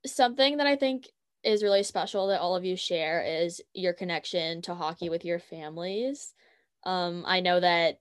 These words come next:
we all met Brooke's parents when we were in Vegas, and they're all three repping different N H L teams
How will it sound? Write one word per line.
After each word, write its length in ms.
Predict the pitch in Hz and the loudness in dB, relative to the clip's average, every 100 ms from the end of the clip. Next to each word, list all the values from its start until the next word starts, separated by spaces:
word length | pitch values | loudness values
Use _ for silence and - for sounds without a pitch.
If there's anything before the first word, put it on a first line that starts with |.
| _ _ _ - | _ _ _ 0
we 140 | 190 | 6
all 120 | 196 190 | 8 10
met 180 | 185 | 6
Brooke's 240 | 185 185 - | 6 2 2
parents 720 | 196 180 180 180 208 - - | 2 6 6 4 -2 -8 -10
when 140 | 202 196 | -4 0
we 100 | 185 | 4
were 120 | 185 | 4
in 140 | 185 | 4
Vegas, 560 | 185 175 180 185 190 - | 4 4 6 4 4 0
and 300 | 180 180 180 | 0 0 6
they're 200 | 185 - | 6 10
all 340 | 185 185 190 | 10 10 8
three 240 | 190 196 190 | 4 2 6
repping 320 | 185 185 185 | 6 4 2
different 280 | 185 196 180 | 2 2 4
N 80 | |
H 160 | 185 185 | 4 4
L 160 | 185 185 | 4 4
teams 680 | 196 185 180 180 185 - | 2 2 2 2 -2 -10